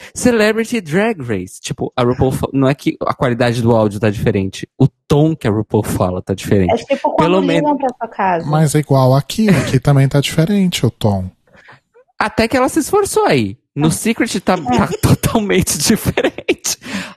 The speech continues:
Speaker 1: Aí ela deu uma esforçada. Mas é isso,
Speaker 2: Hum.
Speaker 1: Rô. Infelizmente, quando,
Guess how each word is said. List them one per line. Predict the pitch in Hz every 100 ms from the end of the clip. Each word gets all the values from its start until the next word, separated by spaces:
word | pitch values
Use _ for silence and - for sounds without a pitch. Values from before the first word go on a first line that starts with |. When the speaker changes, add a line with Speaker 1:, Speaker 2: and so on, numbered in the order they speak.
| -
Speaker 1:
Aí | 135 151
ela | 175 175
deu | 151 175
uma | 220
esforçada. | 190 - 156 156 - 113 95 92 101 - - - -
Mas | 165 214
é | 277
isso, | 330 147 127
Speaker 2:
Hum. |
Speaker 1:
Rô. | 117
Infelizmente, | 117 139 143 143 160 -
quando, | 156 -